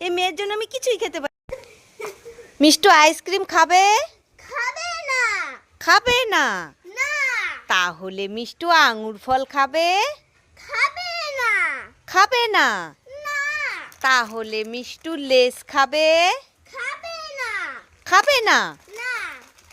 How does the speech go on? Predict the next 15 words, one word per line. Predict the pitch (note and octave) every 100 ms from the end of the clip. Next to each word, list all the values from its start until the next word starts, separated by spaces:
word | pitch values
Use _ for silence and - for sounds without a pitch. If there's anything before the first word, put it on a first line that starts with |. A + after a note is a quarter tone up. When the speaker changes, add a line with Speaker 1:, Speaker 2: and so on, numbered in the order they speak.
| - -
Speaker 1:
তাহলে | B3 A3 G#3 A3+ A3+ A#3
মিষ্টু | B3 C4 - E4+ -
কুরকুরে | E4 C4+ - C#4 C#4
খাবে? | C#4+ C#4+ D4+ D#4+ E4+ G#4 C#5+ _ _ _
Speaker 2:
খাবে | - E5 C#5+ F#4+ G4+ G4+ A#4 D5 E5
না। | C#5 E4+ - - - -
Speaker 1:
খাবে | F#4+ G#4+ C#5+
না? | G#4+ A3+ D3+ - - B4+ C#5
Speaker 2:
না। | C5 A4+ A#4 A#4 - - _
Speaker 1:
তাহলে | - A3+ G#3 G#3+ G#3+ G#3+
মিষ্টু | A3+ B3+ - D#4 D4+
ললিপপ | C#4 C4 A3 - B3 -
খাবে? | - C#4 B3 D4 D4+ E4+ A4 - G#4 F4+ -
Speaker 2:
খাবে | - A#4+ B4+ D#5 D#5 D#5 D#5 D5 C#5 C5 A4
না। | E4+